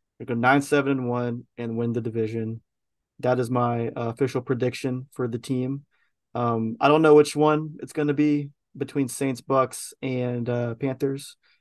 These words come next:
Maybe Saints, 'cause they're probably, uh, their biggest threat, I would say,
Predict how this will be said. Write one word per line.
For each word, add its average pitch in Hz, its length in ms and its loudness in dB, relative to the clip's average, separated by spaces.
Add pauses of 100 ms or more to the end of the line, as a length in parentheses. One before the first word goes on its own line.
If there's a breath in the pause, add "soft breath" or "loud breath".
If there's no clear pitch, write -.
(240)
Maybe 180 320 4
Saints, 143 500 0
'cause 120 160 -12
they're 123 340 -4 (140)
probably, 123 420 0
uh, 117 140 -2
their 120 140 -4
biggest 120 360 -6
threat, 123 340 -4
I - 60 -6
would 127 140 -6
say, 127 320 -6